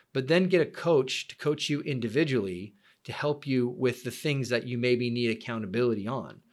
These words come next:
so that you can preserve the relationship that's most important, God, family, and then business, right? So that's mindset number three, accountability. And here's my mindset number four. You gotta keep learning.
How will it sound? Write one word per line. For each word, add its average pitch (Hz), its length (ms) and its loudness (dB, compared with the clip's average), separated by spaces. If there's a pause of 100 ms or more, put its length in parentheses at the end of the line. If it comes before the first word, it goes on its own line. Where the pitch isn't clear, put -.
(340)
so - 120 -6
that 127 120 0
you 127 100 0
can 127 160 -6
preserve 123 460 2
the 113 80 0
relationship 120 640 0
that's 107 200 -6
most 110 260 -4
important, 107 440 -6
God, 135 360 -2
family, 123 600 0 (300)
and 127 140 -2
then 131 160 2
business, 87 560 -10
right? 127 320 -2 (320)
So 156 240 6 (140)
that's 156 240 2
mindset 160 560 8
number 131 300 2
three, 220 480 4
accountability. 151 680 2
And 151 80 0
here's 151 160 0
my 147 140 0
mindset 143 480 2
number 139 280 2
four. 160 500 6 (640)
You 175 140 4
gotta 170 220 10
keep 180 160 8
learning. 175 480 6